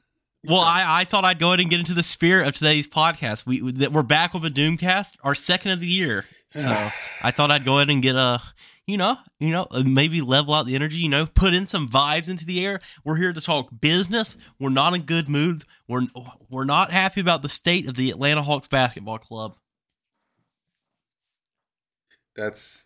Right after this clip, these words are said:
Speaker 1: that's, that is an understatement. This team is ass. Let, let's, let's just be candid here. Um, this is not a good team. This is not a mediocre. Okay, it is a mediocre team.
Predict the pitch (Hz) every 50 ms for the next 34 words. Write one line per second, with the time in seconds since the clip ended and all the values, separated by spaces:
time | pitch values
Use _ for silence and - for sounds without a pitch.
0 | _ _ - 110 113 113 - - 117 - 120 120 135 143 139 123 117 113 107 104
1 | 113 117 123 120 - - 104 95 92 90 87 - - _ _ - 104 104 - -
2 | - 127 117 117 113 110 110 110 - _ _ _ _ _ _ - _ _ _ -
3 | 117 113 131 170 220 240 196 - - - - - - - - _ _ - 117 -
4 | - - 113 120 117 - - - 120 117 113 - 120 - - 139 - - - 139
5 | 127 123 113 110 - 117 113 113 131 165 180 _ _ _ _ _ _ _ - 101
6 | 101 101 98 98 98 98 95 98 - 107 98 104 98 92 92 98 - _ _ _
7 | _ _ _ _ _ - 104 98 - 120 107 104 - - 113 123 151 - _ -
8 | 120 - - 104 101 95 95 95 101 98 98 98 95 95 92 - - - 113 104
9 | - - 90 87 85 87 87 - - 90 90 90 90 92 90 85 - 101 _ -
10 | - 87 85